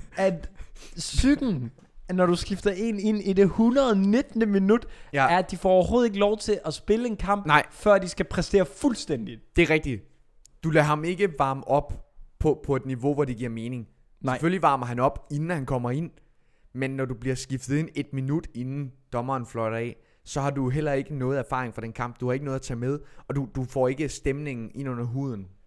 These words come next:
Speaker 1: Du er slet ikke klar. Det, det, nervøsiteten tager fuldstændig over.
Speaker 2: Og så brænder du.
Speaker 1: Det gør man. Men det er jo klart, det er jo englændere.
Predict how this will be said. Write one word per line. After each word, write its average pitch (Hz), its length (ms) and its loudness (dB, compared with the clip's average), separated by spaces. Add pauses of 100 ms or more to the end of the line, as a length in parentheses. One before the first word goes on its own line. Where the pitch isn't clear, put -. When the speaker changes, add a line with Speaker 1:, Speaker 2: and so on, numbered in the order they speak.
(680)
Speaker 1:
Du 147 60 0
er 127 40 2
slet 131 320 -4
ikke 123 160 -4
klar. 110 280 -8 (120)
Det, 147 200 -10
det, 139 240 4
nervøsiteten 135 680 0
tager 131 120 -4 (100)
fuldstændig 123 520 -4
over. 98 180 -12 (100)
Speaker 2:
Og - 120 -4
så 254 80 -4
brænder 202 360 -2
du. 107 160 -6 (840)
Speaker 1:
Det 233 80 -6
gør 233 120 4
man. 226 120 -2 (440)
Men - 160 -10
det 135 80 -4
er 143 40 6
jo 143 40 2
klart, 110 340 -2
det 127 60 -4
er 127 40 -4
jo 120 60 -6
englændere. 104 460 -10